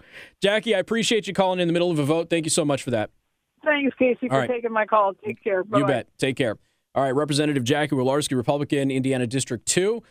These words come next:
Speaker 1: Uh, you're, most of you listening right now, you're a congressperson calling in. And again, they are backing out. The I R S is saying, "We're not gonna go forward with the facial recognition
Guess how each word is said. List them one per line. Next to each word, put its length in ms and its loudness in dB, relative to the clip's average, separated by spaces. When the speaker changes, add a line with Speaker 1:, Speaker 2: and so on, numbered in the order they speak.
Speaker 1:
Uh, 60 0
you're, 280 0
most 380 -2
of 80 -2
you 360 0
listening 340 0
right 160 0
now, 340 0
you're 140 -2
a 40 -4
congressperson 720 -2
calling 280 0
in. 240 0
And 260 -2
again, 240 -2
they 140 0
are 80 0
backing 400 0
out. 500 0
The 120 2
I 140 2
R 80 2
S 200 0
is 80 0
saying, 180 2
"We're 80 2
not 140 2
gonna 120 0
go 240 0
forward 260 0
with 100 -4
the 60 -10
facial 300 -2
recognition 640 -2